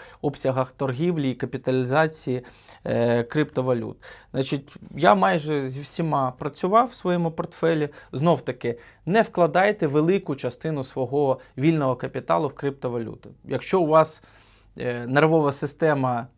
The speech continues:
така досить хитка, зараз в Україні у нас у всіх, да, нервова система, е, досить слабка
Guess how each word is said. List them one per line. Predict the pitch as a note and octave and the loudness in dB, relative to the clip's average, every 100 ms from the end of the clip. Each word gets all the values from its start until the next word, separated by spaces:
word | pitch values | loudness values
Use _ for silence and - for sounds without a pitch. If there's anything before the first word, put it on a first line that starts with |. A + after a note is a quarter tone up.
| _ _ _ - - | _ _ _ -12 -8
така | C3 C3 A#2+ | -2 0 -2
досить | A#2 D3+ C#3+ C#3+ - | 0 0 0 -4 -6
хитка, | - C4+ C#4 - | -4 -2 0 -2
зараз | B2+ D3 C#3+ | 2 0 0
в | C#3+ | -4
Україні | D3+ D3 C#3+ | -2 0 0
у | C#3 | -2
нас | C#3 C3+ | -2 -4
у | |
всіх, | D3 - B2 A2+ - | -6 -6 -6 -8 -8
да, | C3 D3+ | -4 -2
нервова | C#3 B2+ B2 B2 | 0 0 0 -2
система, | - B2 C3+ B2 A#2+ - - - | -6 -8 -6 -4 -6 -12 -20 -12
е, | - A2+ A2+ | -2 0 0
досить | A#2+ C3+ C3+ B2+ | 2 0 -2 -4
слабка | D3+ D3 - A#3 | -4 -4 2 2